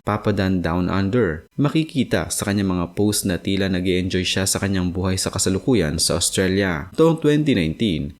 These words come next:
nag-propose si Papa Dan sa kanyang nobya sa taas ng bundok ng Queensland, New Zealand. Subalit ang post na ito noong taon, subalit ang post na ito noong taon na iyon sa kanyang Instagram account ay hindi na available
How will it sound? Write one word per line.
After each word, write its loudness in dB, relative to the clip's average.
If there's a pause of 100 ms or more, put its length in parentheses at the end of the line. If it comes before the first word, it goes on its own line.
nag-propose 0
si -4
Papa -2
Dan 0
sa -2
kanyang 0
nobya 0
sa 0
taas 0
ng 0
bundok -2
ng -2
Queensland, 0
New 0
Zealand. 0
Subalit -2
ang -4
post 0
na 2
ito -2
noong 2
taon, 0 (240)
subalit 0
ang -2
post 0
na 2
ito 0
noong 0
taon 0
na 0
iyon 0
sa -4
kanyang 0
Instagram -2
account -4
ay 0
hindi 0
na 0
available 0